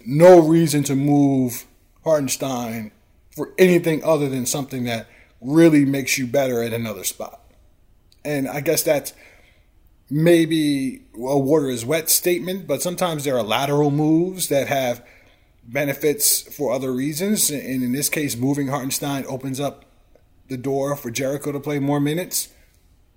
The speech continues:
But so the talent acquisition might not have been head over shoulders better for your team, but it opened up a spot for Jericho Sims.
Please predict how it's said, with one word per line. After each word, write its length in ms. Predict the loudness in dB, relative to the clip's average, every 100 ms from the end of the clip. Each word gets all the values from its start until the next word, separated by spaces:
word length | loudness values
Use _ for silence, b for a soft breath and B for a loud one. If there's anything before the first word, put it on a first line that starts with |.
| _ _ _ _ _ _ 0
But 500 | 2 4 2 -4 -10 _ _ _ _ _ _ _ _
so 160 | -2 0
the 80 | 0
talent 320 | -2 -2 -2
acquisition 540 | -2 -4 -4 -4 -4
might 180 | -4 -4
not 200 | -4 -4
have 200 | -6 -6
been 280 | -6 -4 -2
head 160 | -2 -4
over 200 | -4 -4
shoulders 440 | -4 -4 -6 -6
better 280 | -6 -6 -6
for 120 | -6
your 200 | -6 -4
team, 440 | -4 -6 -6 -8
but 260 | -8 -8 -8
it 200 | -12 -10
opened 320 | -10 -8 -8
up 140 | -8 -8
a 80 |
spot 440 | -8 -4 -6 -8 -14
for 120 | -12
Jericho 360 | -8 -8 -8 -10
Sims. 400 | -8 -8 -8